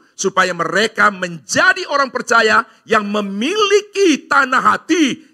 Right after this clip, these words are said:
yang baik. Bilang amin. Supaya setiap firman yang mereka dengar itu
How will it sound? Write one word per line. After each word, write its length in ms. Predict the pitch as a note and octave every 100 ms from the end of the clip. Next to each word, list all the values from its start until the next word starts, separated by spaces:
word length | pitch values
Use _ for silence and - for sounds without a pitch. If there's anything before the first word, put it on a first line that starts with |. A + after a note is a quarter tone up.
| _
yang 480 | C#3+ G#3+ A#3+ A3+ F3
baik. 400 | - F#3 D3 -
Bilang 240 | F3 G3 G3+
amin. 320 | G3+ C#3+ F2 _ _ _ -
Supaya 360 | B3+ - A#3
setiap 800 | A#3 - A#3 A#3+ _ G4+ G4+ F#4+
firman 400 | - F#4 F4+ D#4+
yang 160 | C#4+ B3
mereka 240 | A#3+ A3+
dengar 320 | G#3+ G3+ G3 G3+ -
itu 160 | A3